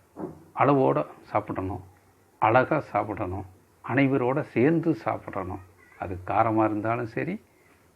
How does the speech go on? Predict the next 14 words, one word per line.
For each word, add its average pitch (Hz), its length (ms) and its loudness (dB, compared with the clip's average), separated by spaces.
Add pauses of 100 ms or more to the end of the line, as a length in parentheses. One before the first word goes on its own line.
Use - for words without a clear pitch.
இனிப்பு 135 320 2
வகைகளா 98 460 -2
இருந்தாலும் 101 440 -2
சரி. 101 380 -10 (600)
மக்கள் 110 520 -2 (440)
பெரிதும் 160 580 6 (500)
விரும்பி 135 440 4
சாப்பிடுவது 101 880 -2 (640)
கார 104 340 0
வகைகளும் 123 600 4 (580)
இனிப்பு 139 560 6
வகைகளும். 98 560 0 (800)
காரமா 113 380 2
இருக்கிறவங்க, 120 600 -2